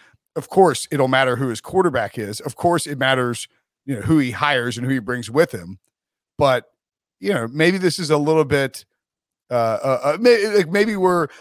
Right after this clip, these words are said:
maybe it's too easy to just say, "Oh, well, they hired Aaron Rodgers guy. That's it." Um, I would say that, uh, one more piece, uh, and we'll get into the Aaron Rodgers stuff after the break,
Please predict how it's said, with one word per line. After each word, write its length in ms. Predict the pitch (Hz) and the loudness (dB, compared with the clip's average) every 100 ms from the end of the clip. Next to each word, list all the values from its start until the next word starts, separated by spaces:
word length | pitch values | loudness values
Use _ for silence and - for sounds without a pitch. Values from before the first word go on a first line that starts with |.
| - | -2
maybe 260 | 202 226 | 0 0
it's 200 | 202 - | -4 -8
too 220 | - 202 185 | -8 -6 -6
easy 280 | 175 147 | -6 -8
to 100 | 143 | -8
just 200 | 135 143 | -8 -6
say, 160 | 139 131 | -4 -2
"Oh, 240 | 170 160 143 | 0 0 0
well, 460 | 143 127 120 - _ _ - | 2 2 2 -2 _ _ -2
they 80 | 156 | 0
hired 240 | 156 143 | 2 2
Aaron 180 | 139 131 | 0 0
Rodgers 360 | 139 123 101 | 0 0 -6
guy. 280 | - 78 71 - | -12 -12 -12 -6
That's 260 | 127 117 | -6 -4
it." 240 | 151 90 - | -6 -8 -8
Um, 400 | 131 127 117 107 - _ _ _ _ - | -2 -2 -2 -8 -16 _ _ _ _ -2
I 80 | 160 | 0
would 140 | 165 | 0
say 320 | - 180 165 | 0 0 0
that, 300 | 147 135 127 - _ _ _ _ _ _ _ _ | 2 0 -2 -10 _ _ _ _ _ _ _ _
uh, 120 | 135 123 | -4 -2
one 280 | 143 170 | 2 2
more 180 | 165 147 | 2 0
piece, 540 | - 160 143 113 - - | -2 -4 -4 -6 -12 -8
uh, 220 | 127 120 | -4 -4
and 140 | 135 131 | -4 -4
we'll 80 | 131 | -4
get 80 | |
into 120 | 131 120 | -4 -4
the 60 | |
Aaron 140 | 120 120 | -4 -2
Rodgers 280 | 123 113 | -4 -4
stuff 180 | - 107 | -10 -10
after 120 | 107 | -12
the 60 | 98 | -8
break, 240 | 135 135 | -6 -6